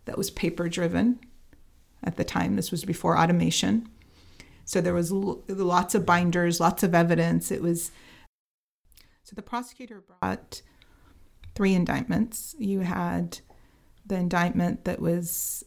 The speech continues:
um, focused on the crimes that had, that were committed in Bosnia,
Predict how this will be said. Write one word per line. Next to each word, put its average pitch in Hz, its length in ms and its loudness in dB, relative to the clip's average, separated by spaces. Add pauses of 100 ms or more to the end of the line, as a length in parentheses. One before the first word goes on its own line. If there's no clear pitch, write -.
um, 180 260 -2 (100)
focused 170 420 -4
on 175 380 -2
the 185 60 -6
crimes - 320 -2
that 180 120 -4
had, 175 140 -6 (140)
that 175 160 -4
were 170 100 -2
committed 170 420 -4
in 170 100 0
Bosnia, 175 600 -2